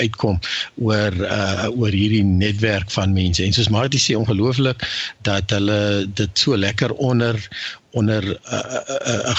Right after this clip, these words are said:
geheim gehou het amper. Hier was vreeslike geheimhouding. Jy kon sien hoe die mense, hier's mense wat wil praat hier, maar hulle mag nie praat nie, o-, om dit nou op een slag reg om die wêreld, uh, is dit gelyk, uh, vrygestel. Dit is,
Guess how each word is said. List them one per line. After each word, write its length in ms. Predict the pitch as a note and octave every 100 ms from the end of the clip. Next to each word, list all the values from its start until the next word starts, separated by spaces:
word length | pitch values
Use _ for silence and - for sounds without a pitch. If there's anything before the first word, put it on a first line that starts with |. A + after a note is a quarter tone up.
| -
geheim 320 | G#2 A2 C3+
gehou 320 | - A2+ A2
het 120 | A2
amper. 280 | A2 G#2 G2
Hier 160 | G#2+ G3
was 140 | D#3+
vreeslike 440 | D3 G3 - E3 C#3
geheimhouding. 480 | A2 G#2+ G#2+ G#2+ G2
Jy 140 | F#2+
kon 200 | B2 A2 F#2
sien 220 | - D3+
hoe 80 | A#2+
die 120 | A2
mense, 320 | G2+ F#2+ G#2 A2
hier's 120 | G2
mense 240 | G2 A2 A#2
wat 160 | G#2+
wil 160 | E2+ A#2+ A#2+
praat 320 | B2 G#2+ F#2+
hier, 160 | F#2 F#2+
maar 140 | F#2 E2+
hulle 200 | F#2+ G2
mag 220 | G2+ G#2+ -
nie 60 | A2+
praat 320 | A2+ G2+ G2+
nie, 140 | G2+ F#2 - - - -
o-, 220 | - A2+ C3
om 120 | A#2 G#2+
dit 200 | G#2+ G#2+
nou 300 | G2 G2 G2
op 240 | G2 A2+ -
een 240 | C#3 B2+ A#2
slag 360 | - G#2 G2 F2+
reg 160 | B2+ - C#3
om 80 |
die 140 | B2 A2
wêreld, 540 | F#2+ F2+ F2 D#2 - - - - - -
uh, 380 | G2 F#2 A2 G#2+
is 80 | -
dit 120 | A2
gelyk, 520 | - G#2 F#2 A2 - -
uh, 380 | C3+ A#2+ F#2+ G#2+ F#2
vrygestel. 720 | G2+ G2+ F2 F#2 - F#2+ D#2+ D2+
Dit 240 | - F#2 G2+
is, 140 | -